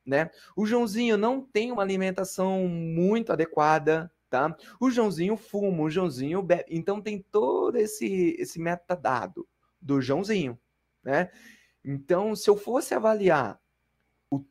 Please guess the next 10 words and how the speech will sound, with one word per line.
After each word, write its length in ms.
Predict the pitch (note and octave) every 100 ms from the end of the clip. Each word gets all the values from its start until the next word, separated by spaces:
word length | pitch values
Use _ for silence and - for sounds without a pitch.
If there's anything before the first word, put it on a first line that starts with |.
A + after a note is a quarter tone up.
| -
tumor 640 | A#3+ A3+ F3 D#3+ C3 A2+
do 140 | A2+
Joãozinho 760 | C3 D3 D#3+ A#2+ C#3 B2+ A2 - _ _ _ _ _
e 140 | - E3
o 80 | F#3
tecido 680 | F#3 F3 - G#3+ A#3 F3+
normal 760 | E3+ G3 E3 D#3+ D3+ B2+ A2 -
do, 640 | - B2 C#3 C#3+ C3+ B2+ A#2
do 140 | C3+
Pedrinho, 640 | C#3+ D3+ C#3 - B3 D#3